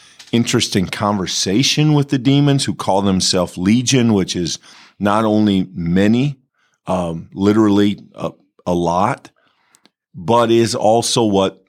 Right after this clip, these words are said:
Roman, uh, detachments of soldiers are called, the Roman legionnaires, and legion is a group of soldiers. So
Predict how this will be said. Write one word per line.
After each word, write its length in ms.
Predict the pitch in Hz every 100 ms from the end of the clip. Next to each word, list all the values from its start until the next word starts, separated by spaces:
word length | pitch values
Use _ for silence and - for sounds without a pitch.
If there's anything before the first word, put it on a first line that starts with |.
| _
Roman, 800 | 87 87 95 95 95 92 90 - _ _ _ _ _ _
uh, 300 | 85 87 85 - _ _ _ _ 90 90
detachments 920 | 104 - - - 101 92 - 92 85
of 100 | 87
soldiers 540 | - 95 85 76 78 80
are 100 | 78
called, 380 | - 76 67 _ - -
the 100 | 90
Roman 540 | 78 92 90 87 82
legionnaires, 840 | 87 95 82 90 82 76 67 62 -
and 280 | 87 82 85
legion 680 | 95 104 101 92 92 82 - - - -
is 160 | 90 87
a 80 |
group 360 | 82 85 85 82
of 100 | 78
soldiers. 580 | - 85 78 71 62 -
So 460 | - - 110 95